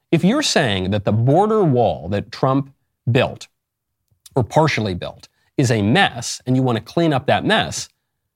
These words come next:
that means you would dismantle the wall.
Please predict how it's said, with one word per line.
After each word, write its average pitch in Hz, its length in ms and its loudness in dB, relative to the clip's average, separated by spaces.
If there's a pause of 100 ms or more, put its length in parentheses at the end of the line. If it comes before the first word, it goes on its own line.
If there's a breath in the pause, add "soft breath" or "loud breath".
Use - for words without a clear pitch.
(720)
that 160 180 4
means 180 280 2
you 160 80 4
would 147 200 4
dismantle 139 520 0
the 117 80 2
wall. 147 420 0